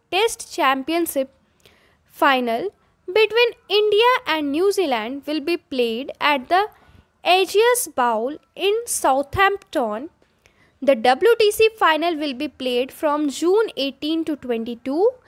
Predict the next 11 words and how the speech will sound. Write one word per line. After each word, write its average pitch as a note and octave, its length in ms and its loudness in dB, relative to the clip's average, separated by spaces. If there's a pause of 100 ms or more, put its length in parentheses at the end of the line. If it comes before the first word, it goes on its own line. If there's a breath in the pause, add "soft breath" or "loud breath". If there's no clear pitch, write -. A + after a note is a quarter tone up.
(280 loud breath)
and D4 280 0
June G#4 400 0
twenty-three D#4 680 0 (140)
has C4+ 220 -4 (100)
been C4+ 140 -6 (160)
kept A#3 340 -8
as D4+ 360 0
the F4 100 4 (120)
reserve A#3 580 -2
day। G#3 140 -10 (840)
ओके, F4+ 280 2